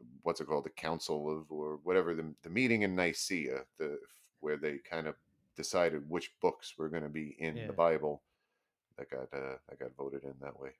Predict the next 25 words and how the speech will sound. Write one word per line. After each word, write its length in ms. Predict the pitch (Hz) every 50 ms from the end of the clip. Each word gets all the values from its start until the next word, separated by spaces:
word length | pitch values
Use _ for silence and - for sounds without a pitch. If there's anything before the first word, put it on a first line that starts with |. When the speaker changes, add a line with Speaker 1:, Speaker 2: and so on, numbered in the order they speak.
| _ _ _ _ _ - - - - - _ _ _ _ _ - _ _ _ _ _ _ _ _ _ _ _ _ _ _
Speaker 1:
And 100 | - 117
I 100 | 120 120
mean, 140 | 117 113 104
I 120 | 107 104
know 120 | 104 104 101
it 20 | 90
was 100 | 85 -
part 200 | - 95 80 73
of 60 | 67
the 60 | 67
Torah 320 | - - 85 78 76 71
and 80 | 69 71
all 140 | 69 67 67
that 100 | 60 62
shit, 200 | - - 71 -
but 100 | - 76
I 60 | 80
only 180 | 80 73 76 73
know 100 | 71 71
the 80 | 67 -
Christian 400 | - - - 62 - - - 60
history. 300 | 62 - - - - 175
Speaker 2:
Like, 100 | 165 170
it, 160 | 175 170 - _ _ _ _ _ _ _ _ 453 _ _ _ _ _ _ _ _ _ _ _ _ _ _ _ _ _ _ _ _ _ _ _ _ _ _ _ _
and 220 | - 139 139 131